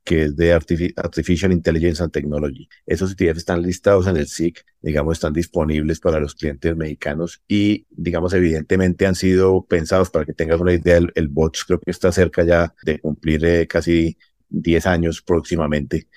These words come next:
Eh, y entonces son productos que han sido pensados desde hace mucho tiempo, ¿ves? Y, y, y que, pues, justamente toman relevancia ahora, eh, pero que ya, ya traen, digamos, una, una, una trayectoria importante, eh, precisamente dándonos la razón en el sentido de que en algún momento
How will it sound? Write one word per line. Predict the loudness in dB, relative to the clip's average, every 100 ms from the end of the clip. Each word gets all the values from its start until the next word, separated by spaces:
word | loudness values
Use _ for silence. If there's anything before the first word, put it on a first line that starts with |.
| -6
Eh, | -2 0 0
y | 0
entonces | 2 2
son | 2 2
productos | 4 4 2 2
que |
han | 2
sido | 4 2
pensados | 2 2 2
desde | 2 2 2
hace | 2
mucho | 2 0
tiempo, | 2 2 2 0
¿ves? | 0 0 -6 -10
Y, | -8
y, | -4 -4 -4
y |
que, | -2 -2
pues, | 0 -4
justamente | -2 -2 0 0 0
toman | 2 2
relevancia | 2 0 0 0 2
ahora, | 4 2 -2 _
eh, | -4 -4
pero | 0 0 0
que | 0
ya, | 2 2 2 0
ya | 0
traen, | 2 2 4
digamos, | 2 0 0
una, | -2 0 -2 -4 -8
una, | -10 -8
una | -6 -6
trayectoria | -2 -2 -2 -2 -2 -2
importante, | -2 -4 -2 -4 -4 -8 -10 -6
eh, | -4 -2 -4 -8 _ _
precisamente | 0 0 2 2 2 -2 -4 -4 _
dándonos | 0 2 2 0 -2 -6 -6
la | -2 0
razón | -2 -4 -2
en |
el | -2
sentido | -2 -2 2 2
de | 4
que | 2
en | 0
algún | 0 0 2
momento | 4 4 4 2